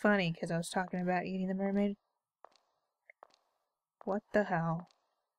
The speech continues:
And I swear, I didn't look at anything about Mermaid Swamp. I'm just spewing shit. Are you familiar with this story? It's about a certain nun.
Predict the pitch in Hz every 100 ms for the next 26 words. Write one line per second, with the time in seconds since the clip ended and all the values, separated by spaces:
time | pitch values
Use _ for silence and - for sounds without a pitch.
0 | _ - 196 196 - - 214 208 170 -
1 | 180 202 226 220 202 180 - 190 202 202
2 | - 170 160 165 - - - 185 180 180
3 | 175 170 170 - 175 156 160 - - 180
4 | 190 - - - - - - - 196 208
5 | 202 170 165 175 151 - - - _ _
6 | _ _ _ _ - 185 254 - 330 302
7 | 240 165 156 - - - 214 165 - 165
8 | - - 240 269 269 - 269 262 226 196
9 | 175 156 156